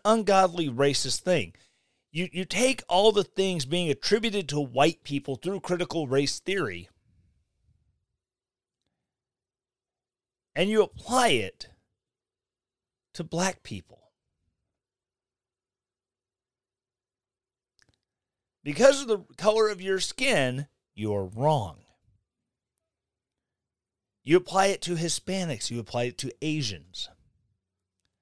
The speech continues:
Because of where your genetic lineage comes from, because of these immutable characteristics. You are wrong and you are oppressing people. You say it about anyone who is not white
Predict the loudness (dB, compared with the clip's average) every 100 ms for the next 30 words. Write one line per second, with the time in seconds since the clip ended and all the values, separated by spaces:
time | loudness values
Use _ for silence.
0 | _ _ _ _ _ -8 0 2 4 2
1 | 0 -10 -2 4 4 4 0 -2 -2 _
2 | _ _ _ _ -2 0 2 2 0 -6
3 | -14 -6 -4 -2 -2 -4 -2 -2 -2 -6
4 | -6 -8 -8 -6 -6 -4 -4 -4 -6 -4
5 | -4 -4 -4 -4 -2 0 0 -2 -6 -4
6 | -2 -4 -10 -6 2 4 4 4 6 6
7 | 2 -4 -2 -2 2 2 2 -2 -6 -8
8 | -10 -20 _ _ _ -6 -2 2 4 6
9 | 4 2 -2 2 4 4 4 2 0 -2
10 | -2 -4 -12 -2 2 2 2 -10 -18